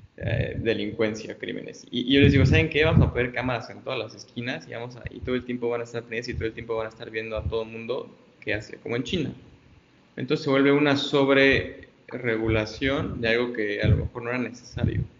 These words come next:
Y dicen, "No, es que lo justificamos porque ahora te vamos a, a, a seguir con, con Pegasus y vamos a, a seguir las llamadas para que, para que podamos encontrar a la gente". O sea, creo que se quiere corregir un problema creando otro. No, no es, no va por ahí, yo, yo, yo, yo insisto, yo digo.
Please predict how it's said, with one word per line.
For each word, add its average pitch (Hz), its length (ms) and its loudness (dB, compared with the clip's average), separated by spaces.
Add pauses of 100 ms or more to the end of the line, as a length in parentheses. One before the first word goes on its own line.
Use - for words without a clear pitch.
(720)
Y 123 100 -2
dicen, 123 260 0
"No, 175 200 4
es 180 100 2
que 196 60 0
lo 160 100 2
justificamos 135 580 -2
porque 120 240 -2
ahora 127 180 2
te 117 60 0
vamos 120 360 -4
a, - 40 -4
a, 107 340 -4
a 113 40 -12
seguir 113 340 -6
con, 110 400 -10
con 98 140 -10
Pegasus 113 540 0
y 113 100 -6
vamos 120 280 -4
a, - 40 -16
a - 100 -8
seguir 113 260 -6
las 123 140 -4
llamadas 110 400 -6
para 104 260 -10
que, - 240 -10 (420)
para 117 280 -4
que 107 160 -4
podamos 120 340 -6
encontrar 107 500 2
a 113 40 8
la 104 140 4
gente". 120 240 -2
O - 40 -10
sea, 131 120 0
creo - 120 6
que 208 120 4
se 139 200 -2
quiere 170 220 0
corregir 120 340 -4
un 156 120 -6
problema 113 600 0
creando 120 680 -2 (180)
otro. - 340 -12 (1200)
No, 139 220 0
no 139 200 4
es, 160 80 2
no 143 140 6
va 160 160 2
por 110 120 0
ahí, 120 300 0
yo, 110 160 4
yo, 110 140 -4
yo, - 160 -4
yo - 160 -4
insisto, 120 420 -6
yo 113 200 0
digo. 113 220 -6